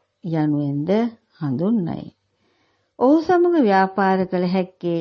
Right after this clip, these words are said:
ඉතා සුළු පිරිසකටය. ඔහු විද්‍යාකරු යයිද කියති. ඔහු කරන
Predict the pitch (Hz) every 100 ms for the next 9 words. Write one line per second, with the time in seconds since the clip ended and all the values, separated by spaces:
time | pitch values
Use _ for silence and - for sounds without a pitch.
0 | - 160 160 165 160 160 160 - 175 180
1 | 220 226 196 233 240 175 147 139 71 -
2 | - _ _ _ _ _ _ _ _ _
3 | _ _ _ _ _ _ _ _ - 247
4 | 262 269 254 359 370 349 269 208 196 214
5 | 214 208 202 233 320 - 147 - _ _
6 | _ _ _ _ _ _ _ _ _ -
7 | 185 175 170 170 160